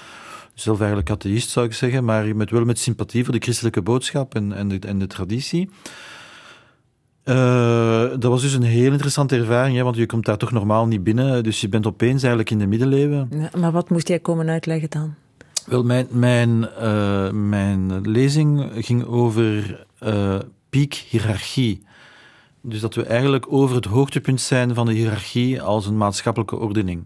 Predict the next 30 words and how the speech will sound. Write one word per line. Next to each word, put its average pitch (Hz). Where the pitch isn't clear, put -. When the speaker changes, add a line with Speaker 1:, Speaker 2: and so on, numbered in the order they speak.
Speaker 2:
En 190
dat 170
moet 196
je 185
in 165
het -
Vaticaan 185
gaan 233
verkopen? 220
Speaker 1:
Ja, 127
en 123
Speaker 2:
Ja. 117
Speaker 1:
het 110
Vaticaan 117
is 135
dus 113
de 107
langstlopende 135
hiërarchische 123
organisatie 110
in 117
de 104
geschiedenis 120
van 180
Speaker 2:
Ja. 175
Speaker 1:
de 95
mensheid. 117
Minstens 120
vijftienhonderd 110
jaar 117